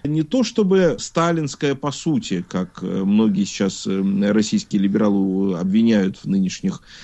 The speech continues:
консерваторов и создателей, изобретателей исторической традиции в сталинизме. Нет, сталинизм тут в другом.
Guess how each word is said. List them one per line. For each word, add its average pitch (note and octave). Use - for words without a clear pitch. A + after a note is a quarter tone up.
консерваторов G#2+
и F2+
создателей, F#2+
изобретателей G#2+
исторической G2
традиции A2
в F#2+
сталинизме. G#2+
Нет, C#3
сталинизм D3
тут D3+
в A2+
другом. C#3